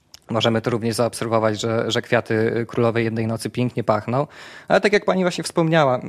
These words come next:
to jest jedno kwitnienie. Tak naprawdę, y, w przeciągu jednego tygodnia możemy podziwiać te kwiaty. Pojedynczy kwiat utrzymuje się tylko jedną noc.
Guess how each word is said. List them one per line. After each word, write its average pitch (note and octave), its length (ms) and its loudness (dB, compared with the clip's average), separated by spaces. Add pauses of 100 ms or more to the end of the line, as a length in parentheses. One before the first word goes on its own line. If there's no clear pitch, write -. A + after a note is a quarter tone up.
to D#3 100 2
jest D3+ 340 -2
jedno D#3+ 420 2
kwitnienie. C3+ 760 0 (180)
Tak C3+ 160 -2
naprawdę, C3+ 720 0 (380)
y, B2 40 -4
w - 100 -12
przeciągu C3+ 480 0
jednego B2+ 360 0
tygodnia A#2 480 -2
możemy A#2+ 300 -2
podziwiać A#2 440 -4
te - 80 -6
kwiaty. A2+ 400 -2
Pojedynczy F3 460 2
kwiat E3+ 240 2
utrzymuje D#3+ 440 0
się D3+ 100 -8
tylko D#3 260 0
jedną D3+ 280 4
noc. G2+ 340 -6